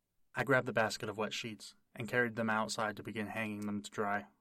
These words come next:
I had to make sure the sheets were secure with multiple clothespins, as the wind was becoming blustery and threatened to take the sheets right off the line. As I was in the process of hanging the load of laundry, I heard a sound from behind me. It almost sounded as if someone had cleared their throat.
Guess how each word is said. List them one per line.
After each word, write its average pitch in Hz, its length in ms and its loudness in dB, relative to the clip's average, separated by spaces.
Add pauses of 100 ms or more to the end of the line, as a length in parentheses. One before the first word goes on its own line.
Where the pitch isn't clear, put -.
(400)
I 123 80 0
had 127 140 4
to 123 80 0
make 117 160 0
sure 120 140 -2
the 104 100 -4
sheets - 280 -6
were 110 100 -6
secure 113 360 -4
with 104 180 -10
multiple 107 300 -6
clothespins, 104 680 -2
as 110 120 -4
the 113 60 -4
wind 113 180 0
was 107 100 -4
becoming 107 380 -4
blustery 104 600 -2
and 110 160 -6
threatened 113 280 -4
to 107 80 -8
take 110 220 -6
the 110 60 -6
sheets 110 320 -6
right 107 140 2
off 107 200 2
the 117 80 -2
line. 104 340 0 (420)
As 139 140 2
I 147 80 10
was 143 100 6
in 143 80 4
the 135 80 2
process 123 400 0
of 104 100 -8
hanging 110 340 -2
the 110 80 2
load 107 220 2
of 104 120 -2
laundry, 101 400 -6 (140)
I 123 80 -4
heard 135 120 0
a 120 60 -2
sound 117 280 2
from 107 120 -2
behind 101 300 -4
me. 101 160 -8 (680)
It 139 60 -2
almost 147 260 0
sounded 123 320 4
as 113 140 0
if 113 120 0
someone 117 280 0
had 107 140 -6
cleared 107 280 -4
their 104 140 -4
throat. 104 360 -4